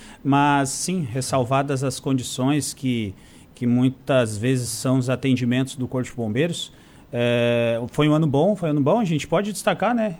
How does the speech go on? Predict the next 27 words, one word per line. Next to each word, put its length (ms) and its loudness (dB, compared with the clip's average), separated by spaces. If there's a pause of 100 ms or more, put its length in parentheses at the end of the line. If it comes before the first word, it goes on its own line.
A 120 -4
gente 240 -4
até 100 -8
vai 140 -2
mencionar 340 0
na 80 2
sequência, 460 -4
a 40 -4
gente 200 -4
teve 100 0
uma 140 2
redução, 580 0 (480)
é, 220 -4
de 160 -2
atendimentos. 1080 -2 (400)
Não 180 6
foi 220 2
muito 300 2
significante 1160 0
essa 160 -4
redução, 480 0
mas 220 4
é 80 6
uma 200 6
redução, 640 2
né? 140 -4
Então, 380 -2